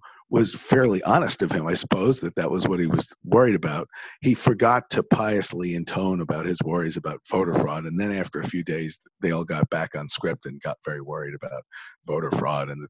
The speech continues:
this might lead to voter fraud. But it doesn't lead to voter fraud. It happens all over the country, and there's no voter fraud in the Co-, Colorado and Oregon and Washington State and Utah and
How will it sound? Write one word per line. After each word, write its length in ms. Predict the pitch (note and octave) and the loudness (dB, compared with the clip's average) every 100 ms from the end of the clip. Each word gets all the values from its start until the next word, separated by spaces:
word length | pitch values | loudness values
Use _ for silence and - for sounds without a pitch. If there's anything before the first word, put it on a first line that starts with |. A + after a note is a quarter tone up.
| - | -10
this 160 | - | -10
might 220 | - C2+ D2 | -10 -12 -14
lead 100 | D2+ | -12
to 80 | D2 | -8
voter 260 | D2+ D#2 D2 | -4 -4 -6
fraud. 320 | C#2 C#2+ D2 - | -6 -6 -4 -4
But 140 | E2 - - - | -4 -8 -8 -2
it 100 | G2 | 2
doesn't 360 | A#2+ G#2 D2 | 4 2 -2
lead 160 | D#2+ D2+ | -6 -8
to 80 | E2 | -6
voter 260 | C#2 C#2+ | -6 -6
fraud. 300 | C#2+ D2 D#2+ D2 _ _ - | -6 -6 -8 -10 _ _ -4
It 60 | |
happens 260 | G#2+ G#2 D#2 | -2 -2 -2
all 200 | F#2+ F#2+ | 0 0
over 160 | F2 D#2 | 0 -6
the 60 | |
country, 420 | - D#2+ - D#2 | -8 -8 -6 -6
and 100 | D2 | -6
there's 200 | E2 D#2 - | -8 -8 -10
no 80 | |
voter 260 | D2+ C#2+ D2 | -8 -8 -8
fraud 320 | - B1 B1+ D2+ _ | -8 -6 -6 -10 _
in 120 | F2+ C#2+ | -8 -8
the 100 | C#2+ _ - | -12 _ -10
Co-, 100 | - - - | -8 -8 -6
Colorado 760 | F2 D2 D#2 F#2+ G2 F2 D2+ | -6 -6 -4 -4 -2 -4 -6
and 220 | C#2+ C#2 B1 - | -8 -12 -14 -4
Oregon 400 | F#2+ G2 E2 D#2 | -2 -2 -6 -8
and 100 | C#2+ | -8
Washington 560 | C#2+ D2 E2 E2 D2+ D2 | -6 -6 -8 -10 -10 -8
State 340 | - D#2 D2+ | -6 -6 -8
and 140 | D2 C2+ C2+ | -10 -14 -14
Utah 560 | - E2+ - D2 D#2 D2+ | -4 -4 -2 -6 -6 -8
and 200 | C2 | -10